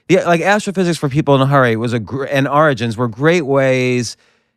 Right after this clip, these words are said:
for, for me, a space nut, to find different ways to understand topics that were interesting to me. The beginning of the universe,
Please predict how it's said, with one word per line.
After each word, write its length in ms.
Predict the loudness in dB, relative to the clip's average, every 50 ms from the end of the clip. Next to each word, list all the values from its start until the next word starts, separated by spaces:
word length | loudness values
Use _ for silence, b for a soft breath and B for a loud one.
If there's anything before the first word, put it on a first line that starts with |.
| _ _ _
for, 340 | _ -4 -2 -2 -2 -4 -6 _
for 360 | _ -2 0 2 2 0 -2 -4
me, 720 | -8 -8 -6 -2 0 2 4 4 6 6 6 4 2 2
a 160 | 0 -2 -4
space 380 | -4 0 2 4 4 4 4 4
nut, 200 | 2 2 2 0
to 100 | -4 -8 _ _ _ _ _
find 460 | -12 -6 -4 -2 -2 0 -2 -2 -2
different 280 | -4 -4 -4 -2 -2 0
ways 280 | 2 2 2 2 0 -2
to 80 | -2
understand 840 | 0 2 2 2 0 0 -2 0 0 2 2 2 2 2 0 -2 -4 -8 _ _ _ _
topics 380 | -6 -2 -2 0 0 -2 -6 -8
that 100 | -6 -6
were 80 | -4 -6
interesting 380 | -6 -8 -10 -10 -10 -10 -10
to 80 | -10 -12
me. 120 | -12 -12
The 100 | -12 -12
beginning 380 | -12 -10 -6 -4 -2 -2 0 0
of 60 | 0
the 60 | 0 2
universe, 640 | 4 4 4 6 6 4 4 4 2 0 -2 -6